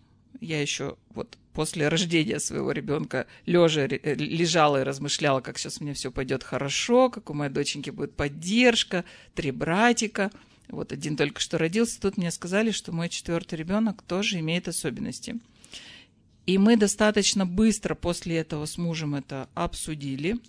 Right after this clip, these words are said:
и поняли, что мы не сможем помочь одному ребенку, а, а тем более двоим,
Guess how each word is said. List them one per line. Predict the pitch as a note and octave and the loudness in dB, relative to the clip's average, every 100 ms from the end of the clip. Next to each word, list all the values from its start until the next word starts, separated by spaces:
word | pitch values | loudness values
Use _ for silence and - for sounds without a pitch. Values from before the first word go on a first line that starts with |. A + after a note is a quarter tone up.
| - | -14
и | |
поняли, | - E3+ D#3 D3 C#3 | -10 -4 -2 -2 -2
что | C#3 - - D3 | -2 -2 -2 -2
мы | D#3+ F3+ | 2 4
не | F3 | 4
сможем | E3 F3+ F3 D#3+ | 2 0 0 0
помочь | D#3+ D3 C#3+ D#3+ | -2 -2 -2 -4
одному | D3 D3+ D#3+ | -2 -2 0
ребенку, | F3 F#3 G3 A#3 B3+ - _ _ _ _ - - - _ | -2 -2 -2 -2 -4 -4 _ _ _ _ -20 -20 -20 _
а, | D3+ C#3+ C3+ - - - - _ _ | -2 0 0 -2 -6 -8 -10 _ _
а | F3+ | 4
тем | G3 F3+ | 6 6
более | F3 D3 C3 | 8 8 4
двоим, | C3+ D3+ C#3+ E3 A3 | 2 2 2 2 -2